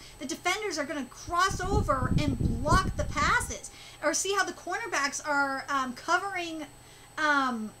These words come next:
uh, covering the receivers. I don't understand why people hate on defenses so much. Come on, man. That's just too much. They don't really aim for Koshin, um, Koshin in the end. Their coach is incompetent.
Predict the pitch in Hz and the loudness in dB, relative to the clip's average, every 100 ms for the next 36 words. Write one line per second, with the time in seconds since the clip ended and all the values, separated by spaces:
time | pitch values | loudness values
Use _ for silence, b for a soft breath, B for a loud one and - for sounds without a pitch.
0 | - - 214 285 294 262 247 339 349 370 | -20 -16 -10 0 2 2 0 0 0 0
1 | 330 311 269 285 381 453 349 226 - - | -2 -2 -2 -4 -4 -4 -4 -8 -10 -14
2 | B B 370 415 480 539 494 - 427 523 | B B 0 2 2 2 -2 -2 -2 0
3 | 403 349 392 427 415 277 381 - 370 370 | 2 2 2 0 -2 -2 -2 2 2 2
4 | 392 587 381 320 294 - 269 240 202 - | 0 0 0 0 -4 -2 -2 -2 -6 -8
5 | - B B - 698 640 302 262 311 349 | -14 B B 0 4 6 6 4 2 4
6 | 370 427 - - - - - - - - | 2 0 -8 -20 -20 -20 -20 -20 -20 -20
7 | - - - - 320 359 427 587 - - | -20 -20 -20 -16 -12 -4 0 0 -2 -4
8 | 508 - 480 440 349 480 - - - - | -2 -2 -4 -2 2 4 4 0 -6 -6
9 | - - - 359 381 494 605 440 381 - | 0 0 2 2 4 4 4 2 2 0
10 | 339 508 427 339 269 262 285 277 262 240 | 0 0 0 0 -2 -2 -6 -4 -2 -2
11 | 220 214 - - 320 302 294 269 247 240 | -6 -10 -14 0 2 2 0 -2 -2 -2
12 | 208 214 269 - 392 605 453 320 262 311 | -4 -4 -6 -2 2 2 0 -4 -4 2
13 | 440 494 453 294 202 - | 2 2 -4 -6 -8 -10